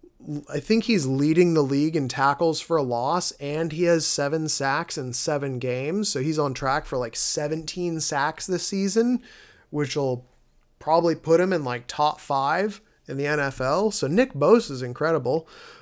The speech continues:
Uh, but Eric Armstead only has one sack on the season. He has a lot of pressures. He's a good run defender, uh, but he doesn't get a lot of sacks. And our other guys have just been underwhelming. Dee Ford has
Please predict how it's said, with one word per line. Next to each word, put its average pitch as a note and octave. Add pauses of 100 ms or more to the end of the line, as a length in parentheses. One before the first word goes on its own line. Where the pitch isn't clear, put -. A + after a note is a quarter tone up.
(160)
Uh, B2
but C#3
Eric G3
Armstead F3+
only D#3
has D3
one D3+
sack C#3+
on C#3
the B2+
season. D3+
He F#3
has F#3+
a F#3
lot C#3+
of A#2+
pressures. G#3+
He's D3
a -
good C3+
run E3+
defender, C#3+ (720)
uh, -
but C#3
he F3
doesn't E3+
get D3+
a C#3
lot C3+
of A2+
sacks. - (840)
And E3+ (140)
our F3
other A3
guys G3
have G3
just F3+
been G#3
underwhelming. F3+
Dee G3
Ford G3+
has D3+